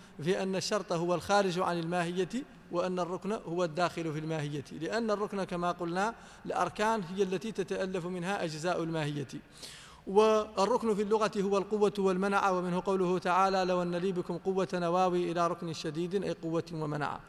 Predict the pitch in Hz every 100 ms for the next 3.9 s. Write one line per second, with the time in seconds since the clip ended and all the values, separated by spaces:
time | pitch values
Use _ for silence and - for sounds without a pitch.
0 | - - - 165 208 214 - 202 214 208
1 | 190 185 190 190 185 180 175 185 180 170
2 | 160 165 185 226 - - - 165 170 151
3 | 190 - 175 160 160 170 160 160 165